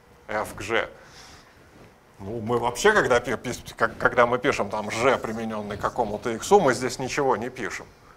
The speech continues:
Но можем написать "доллар", правда? Ну вот, значит, мы зипуем G и, и, э, G и X, и X с помощью оператора "доллар". Вот здесь оператор "доллар" используется в таком, э,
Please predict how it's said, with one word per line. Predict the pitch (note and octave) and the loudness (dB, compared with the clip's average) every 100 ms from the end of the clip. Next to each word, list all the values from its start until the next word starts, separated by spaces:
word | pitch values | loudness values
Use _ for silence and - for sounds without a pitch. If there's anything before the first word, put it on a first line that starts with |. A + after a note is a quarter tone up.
| - - _ _ _ | -20 -20 _ _ _
Но | A#2 A#2 | 0 2
можем | C3+ F#3+ G#3+ F#3 | 4 4 4 2
написать | C#3 A2+ B2+ D#3 D3+ | 0 0 4 2 2
"доллар", | A2 G2 E2+ - | -2 -2 -8 -6
правда? | A2 C#3+ A3 - - - - - - - - - - - - - - - | 4 6 6 2 -16 -20 -20 -20 -20 -18 -18 -18 -20 -20 -20 -20 -20 -12
Ну | G2+ B2 A#3+ | -2 2 4
вот, | G3 F3 | 4 4
значит, | C3 G3 G3 D3 | 2 0 0 -2
мы | D#3+ | 0
зипуем | D3 D3+ D#3 E3+ B2+ A2+ G#2+ | 2 2 0 0 0 -2 -6
G | B2 C3+ A2+ | -2 -2 -2
и, | A#2 D3 F#3+ B2+ | -4 -8 -8 -8
и, | B2 - - A#2 A2+ | -10 -12 -20 -16 -14
э, | B2+ A2+ G#2+ A#2 C3+ A#2 | -14 -14 -14 -10 -8 -4
G | C#3 A2+ | -4 -4
и | B2 G3 C4 | -2 0 -2
X, | - - - | -4 -16 -16
и | C3+ E3+ B3 | -12 -10 -10
X | - - - - | -14 -20 -20 -10
с | |
помощью | - F#3+ B3 G3+ | -2 0 0 -2
оператора | C#3 B2 C#3+ F3 F#3 | -2 0 0 2 0
"доллар". | A2+ G2 G2+ G#2+ - - - - | -2 -6 -8 -12 -18 -20 -20 -6
Вот | A#2+ F#3+ | -2 0
здесь | D#3 D#3 | -2 -2
оператор | C#3 B2+ B2+ F#2+ | -2 0 -2 -6
"доллар" | A#2+ F3 C#3+ | -6 -6 -6
используется | G#2 A#2+ C3 C3 A2+ - | -6 -4 -4 -4 -10 -12
в | |
таком, | F#2+ G#2+ A2 - - - | -12 -10 -12 -14 -20 -20
э, | - | -18